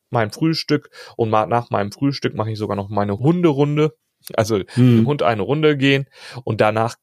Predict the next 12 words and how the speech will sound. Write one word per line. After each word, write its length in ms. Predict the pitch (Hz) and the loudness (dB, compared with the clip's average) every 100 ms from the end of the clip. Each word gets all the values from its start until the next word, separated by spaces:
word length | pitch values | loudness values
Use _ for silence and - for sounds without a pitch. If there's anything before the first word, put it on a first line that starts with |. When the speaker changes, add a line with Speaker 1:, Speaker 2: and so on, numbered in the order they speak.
| - | -4
Speaker 1:
äh, 100 | 110 | 0
setze 260 | 113 110 | 0 -2
ich 100 | 120 | -6
mich 300 | 117 110 - | -6 -6 -4
an, 380 | - 107 104 101 | -4 -2 -4 -4
äh, 100 | - | -2
meinen 380 | 101 98 101 92 | 0 0 -2 -6
Homeoffice-Schreibtisch 1080 | - 110 117 120 123 - - 101 - 117 - | -4 -2 2 2 0 -2 0 0 0 -6 -10
und 120 | 98 | -8
kann 160 | 113 | -8
arbeiten. 640 | - 90 101 101 92 - 92 _ _ | -4 0 2 2 2 -2 -10 _ _
Und 260 | - 110 | -2 -2